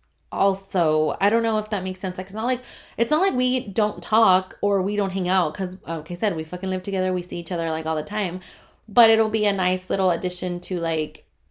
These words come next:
us having conversations and getting deeper into things or whatever the case is. So anyways, I'm super excited. Um, I don't know, babe, if you're listening to this, but I can't wait to have you on, girl.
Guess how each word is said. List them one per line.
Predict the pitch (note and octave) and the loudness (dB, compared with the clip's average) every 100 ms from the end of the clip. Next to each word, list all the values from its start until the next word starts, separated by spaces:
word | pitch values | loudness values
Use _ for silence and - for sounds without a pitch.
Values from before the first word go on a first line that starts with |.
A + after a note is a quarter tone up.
| _ _ _ _ _ _ | _ _ _ _ _ _
us | F#3 E3+ E3 - | 0 0 -2 -6
having | F#3+ E3+ | -4 -4
conversations | E3 E3+ E3 E3+ D#3+ E3+ E3 E3 E3+ | -6 -6 -4 -6 -6 -6 -4 -4 -6
and | E3+ | -6
getting | E3 E3+ | -6 -6
deeper | E3+ F3 - E3 | -6 -8 -4 -4
into | D#3+ F#3 | -4 -8
things | - E3 D#3+ E3 E3 E3 - | -8 -6 -4 -6 -8 -8 -6
or | E3 D3+ D#3 | -2 -2 -2
whatever | C4+ C4+ F#3+ | 0 -2 -2
the | F3 | -6
case | F3+ D#3+ | -8 -6
is. | - F3+ | -8 -4
So | F3+ E3+ - - - - | -4 -4 -6 -20 -18 0
anyways, | A#3 C4 C4 B3+ - | 2 4 2 2 -2
I'm | G3 | -4
super | G#3+ G#3+ | -6 -4
excited. | C4+ - A#3+ A3+ A3 A3 A3 A3 - - | -6 -2 0 2 2 2 0 0 -4 -4
Um, | F#3+ F#3 F3+ F3+ F#3 | -2 0 0 -2 -2
I | F#3+ | -2
don't | G3 | 0
know, | G3+ | 0
babe, | G3+ G#3 G3 | 0 0 0
if | F#3+ | 0
you're | F#3+ | -2
listening | F3+ F#3+ F#3+ | -2 -4 -4
to | |
this, | F#3 F3+ F3+ F3+ | -2 0 0 -2
but | E3+ D#3+ D3 | -2 -2 -2
I | F3 | -6
can't | F#3+ F#3+ | -8 -6
wait | F#3 | -6
to | G#3+ | -8
have | G#3+ G#3+ | -8 -8
you | - | -6
on, | A#3 A#3+ | -6 -4
girl. | C4 B3+ A3+ G#3+ G#3+ | 0 2 4 2 0